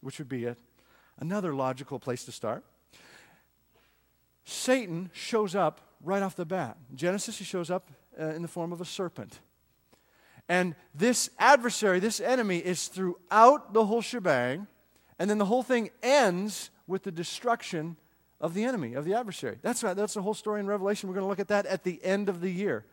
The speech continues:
You got a whole year to look forward to that. But the whole thing is that Satan plays a significant part in this story. Now, there's much about s-, about the enemy, about Satan, that we do not know.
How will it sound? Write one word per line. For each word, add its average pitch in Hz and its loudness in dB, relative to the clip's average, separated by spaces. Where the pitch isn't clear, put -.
You 214 -12
got 196 2
a 185 0
whole 214 -4
year 202 -2
to 143 -4
look 135 -8
forward 123 -12
to 107 -12
that. - -16
But 185 -2
the 208 4
whole 269 0
thing 226 0
is 190 -8
that - -10
Satan 320 -2
plays 220 -2
a 190 0
significant 285 0
part 262 -2
in 202 -4
this 208 -2
story. 247 -2
Now, 214 4
there's 214 4
much 269 6
about 226 6
s-, - -10
about 208 6
the 208 2
enemy, 190 4
about 170 2
Satan, 175 -2
that 170 -6
we 185 -2
do 185 -2
not 185 2
know. 147 0